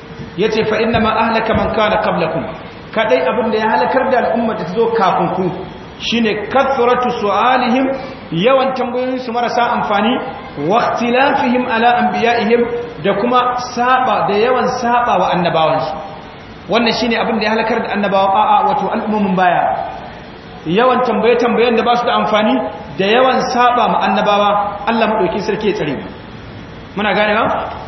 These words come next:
Wannan shine ma'anar wannan aya. Ma'anar, "Ya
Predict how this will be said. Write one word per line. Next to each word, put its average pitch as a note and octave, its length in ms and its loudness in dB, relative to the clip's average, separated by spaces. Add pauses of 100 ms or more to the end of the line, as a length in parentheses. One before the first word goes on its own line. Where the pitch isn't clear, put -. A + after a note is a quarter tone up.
Wannan G#3+ 220 2
shine G#3 240 0
ma'anar F#3 240 0
wannan F3+ 240 0
aya. D3+ 260 0 (1120)
Ma'anar, F3+ 300 0
"Ya A#3+ 80 4